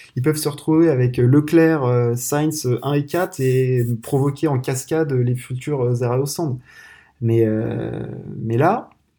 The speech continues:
ils vont être livrés à eux-mêmes, Max et, Max et Lewis. Donc, euh, ça, ça va, ça va être vraiment, euh, top, euh, de voir, de voir comment ils vont gérer, euh, gérer la situation.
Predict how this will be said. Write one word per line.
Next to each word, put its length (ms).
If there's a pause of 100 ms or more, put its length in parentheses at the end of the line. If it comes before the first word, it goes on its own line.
(400)
ils 80
vont 80
être 140
livrés 180
à 100
eux-mêmes, 380
Max 340
et, 760
Max 220
et 60
Lewis. 460
Donc, 260
euh, 60
ça, 180
ça 140
va, 160
ça 160
va 60
être 100
vraiment, 420
euh, 80
top, 320
euh, 140
de 80
voir, 420
de 80
voir 220
comment 180
ils 100
vont 120
gérer, 360
euh, 280
gérer 220
la 100
situation. 580